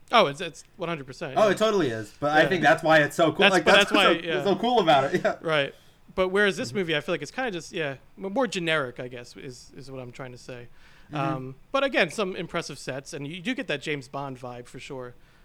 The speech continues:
Speaker 1: Like
Speaker 2: Yeah.
Speaker 1: the
Speaker 2: I, you know, you know what's weird? The movie I kept thinking of while I was watching this,
Speaker 1: Mm-hmm.
Speaker 2: and I think it's because I saw it at, like, nine years old and it, it fell in love with it, is, uh, Austin Powers.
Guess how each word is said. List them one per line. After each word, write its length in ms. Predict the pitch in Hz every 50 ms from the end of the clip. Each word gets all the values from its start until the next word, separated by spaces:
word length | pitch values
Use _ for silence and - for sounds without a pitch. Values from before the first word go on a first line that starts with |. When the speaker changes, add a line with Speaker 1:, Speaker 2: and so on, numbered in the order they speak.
| _ _ -
Speaker 1:
Like 140 | 139 123 -
Speaker 2:
Yeah. 220 | 120 120 113 -
Speaker 1:
the 80 | 123 - - -
Speaker 2:
I, 80 | - 196
you 120 | 214 214
know, 100 | 220 247 208
you 120 | 220 226
know 100 | 240 262
what's 140 | 254 - 185
weird? 240 | 185 190 202 196 175
The 60 | 175
movie 280 | 160 170 175 180 190
I 100 | 180 175
kept 260 | 170 - 175 151 151 -
thinking 280 | 156 147 156 156 156
of 140 | 160 156 151
while 120 | 151 147
I 100 | 143 139
was 100 | 135 127
watching 380 | 123 120 120 123 127 147 139 139
this, 260 | 147 151 160 156 - - 175
Speaker 1:
Mm-hmm. 180 | 151 143 135
Speaker 2:
and 80 | 131 127
I 100 | 127 131
think 180 | 123 - - 143
it's 80 | - -
because 220 | 135 131 127 120
I 80 | 120 120
saw 320 | - - 120 117 123 123
it 80 | 123 - 95 113
at, 160 | 123 117 117
like, 160 | 117 107 117
nine 260 | 123 110 110 113 113
years 200 | 113 113 110 113
old 240 | 110 107 110 104 113
and 180 | 113 113 104 110
it, 300 | 107 104 104 98 - 110
it 100 | 101 -
fell 280 | - - 120 113 110
in 80 | 107 107
love 140 | 107 104 104
with 140 | 107 104 107
it, 180 | 107 104 - - -
is, 240 | - 123 117 104 104
uh, 320 | 123 113 110 107 107 104 - _ _ _ _ _ _ _ -
Austin 340 | 131 135 131 - 139 107
Powers. 480 | 107 117 107 104 101 95 101 110 -